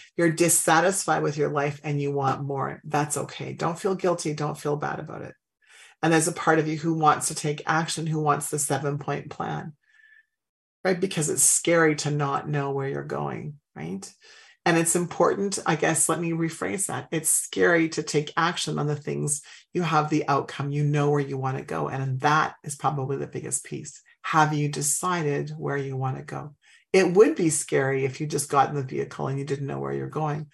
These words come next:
But it's not scary, is it? If you know that you're going to someplace in Calgary, you don't have to worry about where in Calgary until you get into Calgary. So you put your G P S on, right? You drive to Calgary, then the G P S kicks in and tells you what to do.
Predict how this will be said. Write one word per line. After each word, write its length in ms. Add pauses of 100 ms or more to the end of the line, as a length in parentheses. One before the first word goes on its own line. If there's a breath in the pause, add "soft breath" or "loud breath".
(880 soft breath)
But 100
it's 180
not 320
scary, 460
is 160
it? 140
If 180
you 100
know 300
that 160
you're 140
going 300
to 120
someplace 420
in 120
Calgary, 580
you 60
don't 100
have 120
to 120
worry 320
about 400
where 300
in 100
Calgary 480
until 240
you 60
get 160
into 180
Calgary. 460
So 160
you 40
put 140
your 120
G 180
P 180
S 220
on, 280 (460 loud breath)
right? 120
You 100
drive 300
to 80
Calgary, 500
then 160
the 80
G 180
P 160
S 200
kicks 300
in 300 (380 loud breath)
and 100
tells 360
you 100
what 160
to 100
do. 360